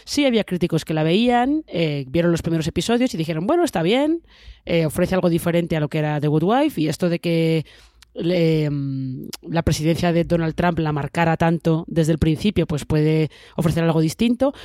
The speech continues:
pero tampoco te creas que le hicieron tanto caso, ¿eh? Yo creo que C B S All Access la renovó en esa primera temporada más por una cuestión de, mm,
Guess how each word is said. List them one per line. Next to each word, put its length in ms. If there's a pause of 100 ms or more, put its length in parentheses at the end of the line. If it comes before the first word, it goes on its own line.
(160)
pero 140
tampoco 280
te 120
creas 240
que 80
le 20
hicieron 220
tanto 260
caso, 380
¿eh? 80
Yo 100
creo 160
que 240 (320)
C 100
B 80
S 160
All 120
Access 320
la 80
renovó 400
en 60
esa 120
primera 300
temporada 640 (340)
más 240
por 140
una 160
cuestión 500
de, 560
mm, 360